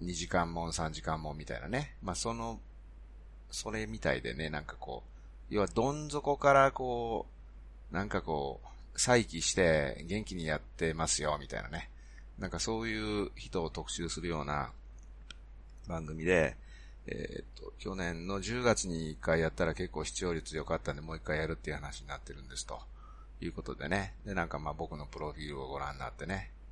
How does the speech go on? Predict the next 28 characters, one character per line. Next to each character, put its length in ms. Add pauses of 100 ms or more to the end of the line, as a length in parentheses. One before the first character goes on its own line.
(280)
一 160
度 80
話 320
を 60
聞 120
か 100
せ 100
て 80
ほ 120
し 160
い 40
と 100 (580)
い 40
う 20
こ 100
と 160
で 120
ね、 200 (680)
え 400
ー、 540 (1400)
近 260
所 140
の 340 (240)
喫 180
茶 120
店 180
で 100
ね、 200